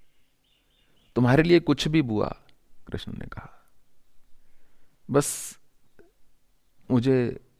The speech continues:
दुख से दूर मत करना।" क्योंकि दुख की एक वृत्ति होती है।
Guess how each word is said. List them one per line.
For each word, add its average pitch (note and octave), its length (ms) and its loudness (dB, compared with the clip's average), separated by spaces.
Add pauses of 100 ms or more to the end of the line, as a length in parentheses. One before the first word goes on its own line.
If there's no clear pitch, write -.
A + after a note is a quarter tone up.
(180)
दुख C3 240 2
से C#3+ 180 0
दूर G#2+ 220 -2
मत G2 180 -10
करना।" - 460 -12 (1500)
क्योंकि D#3 200 2
दुख C#3+ 300 2
की F#3 100 0
एक F3+ 140 -2
वृत्ति B2 360 -2
होती F#2 360 -4
है। - 300 -14